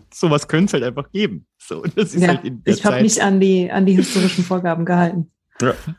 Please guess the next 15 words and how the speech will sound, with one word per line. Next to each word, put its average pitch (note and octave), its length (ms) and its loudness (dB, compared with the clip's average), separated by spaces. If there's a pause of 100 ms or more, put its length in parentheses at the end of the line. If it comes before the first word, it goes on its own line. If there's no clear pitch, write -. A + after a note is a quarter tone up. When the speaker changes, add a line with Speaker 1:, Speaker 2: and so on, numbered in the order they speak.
Speaker 1:
das - 420 -2 (440)
wäre A2+ 140 2
jetzt - 120 -2
nicht - 100 -8
komplett, B2+ 460 0 (140)
ähm, G#2 540 -4
deswegen G#2+ 240 2
lese G#2+ 140 2
ich G#2+ 40 0
es G#2 120 4
jetzt - 60 -10
mal G#2 80 4
nicht C3 160 0
vor. A2+ 220 -4 (1500)
Speaker 2:
<laughs> - 80 4